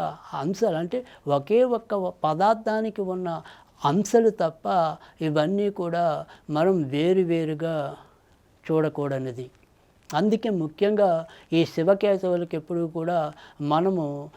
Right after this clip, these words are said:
భేదం చూడరాదు అనేది కూడా అంటూ ఉంటాం. మనము ఉండేది ఏదైనా సరే ఒక మూల పదార్థం అనేది కేవలం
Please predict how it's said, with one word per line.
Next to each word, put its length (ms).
భేదం 360
చూడరాదు 580
అనేది 380
కూడా 180
అంటూ 220
ఉంటాం. 280
మనము 320
ఉండేది 500
ఏదైనా 360
సరే 160
ఒక 100
మూల 180
పదార్థం 480
అనేది 340
కేవలం 420